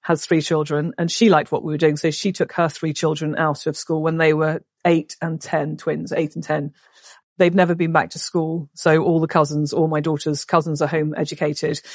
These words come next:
And my fourteen-year-old niece is now doing biology G C S E. She got ninety-five percent in a test paper. They're just thriving. And also all the things that are available for home ed parents, the groups that are everywhere.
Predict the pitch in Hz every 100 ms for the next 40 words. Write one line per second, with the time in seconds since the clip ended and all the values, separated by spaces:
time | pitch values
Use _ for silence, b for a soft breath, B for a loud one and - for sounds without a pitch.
0 | B B 165 160 147 170 160 147 - 196
1 | - 185 165 156 165 165 151 175 165 160
2 | 156 160 160 160 156 156 160 147 175 156
3 | 143 165 165 175 160 170 160 151 - 165
4 | 147 - - 165 156 160 165 156 - 156
5 | 147 160 147 b b b b - 190 180
6 | 180 - 185 170 160 147 151 151 _ _
7 | - 185 196 190 - 165 196 190 170 165
8 | 180 165 147 165 160 160 185 185 165 143
9 | 147 165 156 151 - 175 156 156 170 160
10 | 180 190 - - 165 170 165 170 151 131